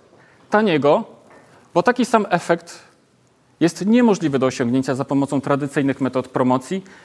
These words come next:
jak na przykład networking, artykuły prasowe, wszelkie inne artykuły promocyjne, jak na przykład, nie wiem, pozycjonowanie, czy AdWords, czy super wyczesana strona internetowa, czy, nie wiem, wystąpienie na przykład na konferencjach, tak?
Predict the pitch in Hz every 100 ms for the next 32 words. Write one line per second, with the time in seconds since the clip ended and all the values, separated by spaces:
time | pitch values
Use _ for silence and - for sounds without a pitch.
0 | - 170 180 180 - 165 - 101 - -
1 | - - - 175 175 165 170 170 156 -
2 | 156 156 160 156 151 147 156 147 139 -
3 | 165 156 156 156 156 170 - 151 151 147
4 | 147 139 135 147 135 131 127 - - -
5 | _ - 170 175 170 - 170 139 127 -
6 | - - - 123 98 95 - - 180 196
7 | 190 160 131 143 143 143 - 143 127 127
8 | 127 - - - - _ - 160 156 196
9 | 170 160 165 - 160 160 - 156 139 131
10 | 131 127 123 123 113 120 110 - - -
11 | - - - 160 151 147 139 147 151 135
12 | 117 165 196 185 180 185 180 175 - 180
13 | 185 185 175 180 143 110 - 95 - 175
14 | 226